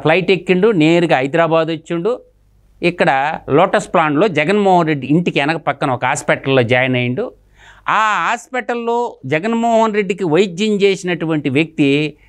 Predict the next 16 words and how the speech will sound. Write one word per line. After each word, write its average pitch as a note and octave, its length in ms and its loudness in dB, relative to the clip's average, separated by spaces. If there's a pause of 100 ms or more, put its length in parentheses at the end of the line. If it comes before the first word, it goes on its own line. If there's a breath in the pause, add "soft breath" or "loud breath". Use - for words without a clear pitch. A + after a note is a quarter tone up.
(160 soft breath)
ఈరోజు D#3 840 4 (360)
సలహాదారుడుగా D#3 920 2
ఉన్నాడన్నమాట G2 680 -6 (400)
ఆంధ్రప్రదేశ్ B2 680 0
ప్రభుత్వంలో. G2 600 -2 (340)
ఎవరైతే G3 560 2
జగన్మోహన్ D#3 600 2
రెడ్డికి B2+ 260 -2
వైద్యం C3 400 0
చేశారో, G#2+ 640 -2 (600 loud breath)
ఇప్పుడు F3 260 2
ఏందంటే E3+ 680 0
జగన్మోహన్ A#3+ 720 2
రెడ్డి G3+ 220 0
బాధితుడు F3 500 0
కదా, A#2+ 440 0